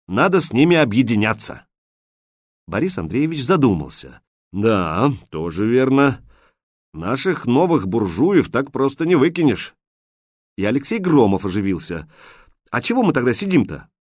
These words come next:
Давай к Старовскому зайдем. Он мужик солидный, у него везде завязки имеются.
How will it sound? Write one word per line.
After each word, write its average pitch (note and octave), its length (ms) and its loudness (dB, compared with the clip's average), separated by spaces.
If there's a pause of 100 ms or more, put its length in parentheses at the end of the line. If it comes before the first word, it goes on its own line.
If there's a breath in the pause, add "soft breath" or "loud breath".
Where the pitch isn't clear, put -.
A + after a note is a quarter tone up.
Давай E3 240 0
к - 60 -8
Старовскому D#3 520 -2
зайдем. C#3 480 2 (260 soft breath)
Он C3 140 2
мужик F3 260 2
солидный, C3 580 4 (220)
у A2 60 -4
него C3 220 4
везде C#3 280 4
завязки B2 400 2
имеются. E2+ 560 -4